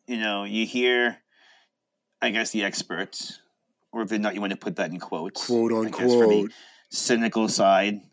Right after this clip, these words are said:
Speaker 1: of this podcast, but, you know, when they were saying, "Oh, you're gonna see upwards of, what was it, two hundred and fifty, possibly five hundred thousand people dying?"
Speaker 2: Yeah.
Speaker 1: And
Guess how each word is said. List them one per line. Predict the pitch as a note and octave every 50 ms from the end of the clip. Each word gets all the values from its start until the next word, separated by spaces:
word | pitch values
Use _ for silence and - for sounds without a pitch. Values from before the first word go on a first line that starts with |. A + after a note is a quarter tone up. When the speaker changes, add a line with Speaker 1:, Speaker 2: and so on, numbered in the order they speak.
| _ _ _ -
Speaker 1:
of | -
this | F#2 G2 -
podcast, | - - F2+ F#2 - - F#2 F2+ F#2 - - -
but, | G2+ F#2 F2 D#2+ - _ _ _ - - - - - _ _ _ _ -
you | A#2 G#2+
know, | G#2 G2+ G2+
when | G#2 G#2+
they | G#2+ A2
were | A2+ A2+ A2+
saying, | G#2+ - B2 A2+ A2 G#2+ G#2 G2+ G2+ -
"Oh, | - C#3 B2 A2+
you're | G#2+ G#2+
gonna | F#2+ A#2 G#2+ G#2+ G#2+ G2+
see | - - G#2+
upwards | G#2 G2+ - G2 G2+ G2+ F2+ -
of, | F#2+ F#2 F#2 E2+ D#2+ - -
what | - - G2+ G2+
was | G2 F#2+ - F2
it, | E2 E2+ _ -
two | - - G#2+ G#2+
hundred | A2 G#2 G#2 G2
and | F#2+ -
fifty, | G2+ G2+ - - G2 G2+ F#2+ F#2+ F#2+ F2+ _ _ _ _ _ _ _ _ _ -
possibly | - F#2+ G2 G2+ - - G2+ A2 G#2
five | - F#2+ G2
hundred | G#2+ G#2 G#2 G#2 F#2+
thousand | G2 F#2+ G2+ F#2+ - F#2+ F2+
people | - G2 F#2 - G2 F2
dying?" | E2 F#2+ F#2 F#2+ G2 F#2+ F#2+ F#2+ F2+ _ - - - -
Speaker 2:
Yeah. | E2 - - - _ -
Speaker 1:
And | A2 A2+ A2+ A2+ -